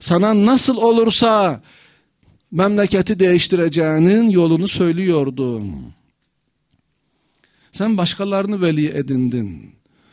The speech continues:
Başkalarından yol öğrendin. Onlar seni yalnız bırakırlar. Allah'ı veli edinecektin, ona sığınacaktın.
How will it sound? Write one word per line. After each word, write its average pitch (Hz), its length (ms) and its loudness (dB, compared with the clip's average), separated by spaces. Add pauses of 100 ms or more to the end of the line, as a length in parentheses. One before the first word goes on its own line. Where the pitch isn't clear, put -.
(120)
Başkalarından 226 840 0
yol 185 460 2
öğrendin. 139 760 -2
Onlar 180 360 -4
seni 175 280 -6
yalnız 165 540 -2
bırakırlar. 117 920 -8 (2000)
Allah'ı 202 580 4
veli 190 300 2
edinecektin, 165 840 0
ona 180 280 0
sığınacaktın. 143 1080 -2